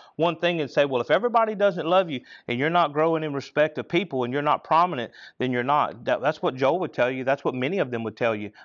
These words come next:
They're liars. They're charlatans. They're selling you a false gospel and a false narrative. And whenever something goes wrong in people's lives, you know what happens?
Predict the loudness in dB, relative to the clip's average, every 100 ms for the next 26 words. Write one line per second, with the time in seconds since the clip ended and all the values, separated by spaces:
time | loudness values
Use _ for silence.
0 | -2 0 2 4 4 2 -2 -6 -12 -20
1 | _ -4 -4 0 4 6 4 0 -6 -12
2 | -12 -20 _ _ _ _ _ -6 0 0
3 | 0 0 -2 2 2 2 2 2 0 -8
4 | -14 -16 -8 -2 -2 2 4 4 2 0
5 | 0 0 -4 -8 -20 -6 -4 -4 -4 -2
6 | 0 0 -2 -2 -2 -2 0 0 2 0
7 | 0 -2 -2 -2 2 4 4 2 -2 0
8 | 0 2 0 -2 -8 -10